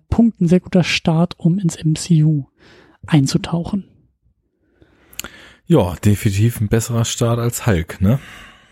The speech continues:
Speaker 1: Ja, und es, also ja, wobei ich auch sehr gespannt bin, den nochmal wieder zu gucken und zu besprechen.
Speaker 2: Musst
Speaker 1: Aber
Speaker 2: du
Speaker 1: ich bin
Speaker 2: nicht.
Speaker 1: vor allen Dingen,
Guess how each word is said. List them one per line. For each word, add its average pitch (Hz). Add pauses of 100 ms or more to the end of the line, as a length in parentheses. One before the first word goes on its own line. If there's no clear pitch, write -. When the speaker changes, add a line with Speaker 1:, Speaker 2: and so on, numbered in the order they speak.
(600)
Speaker 1:
Ja, 175
und 226
es, -
also 160
ja, 190 (200)
wobei 151
ich 180
auch 151
sehr 196
gespannt 180
bin, 175
den 180
nochmal 196
wieder 190
zu -
gucken -
und 190
zu 196
besprechen. 190 (720)
Speaker 2:
Musst -
Speaker 1:
Aber 170
Speaker 2:
du 160
Speaker 1:
ich 156
bin 190
Speaker 2:
nicht. 170
Speaker 1:
vor 202
allen 180
Dingen, 175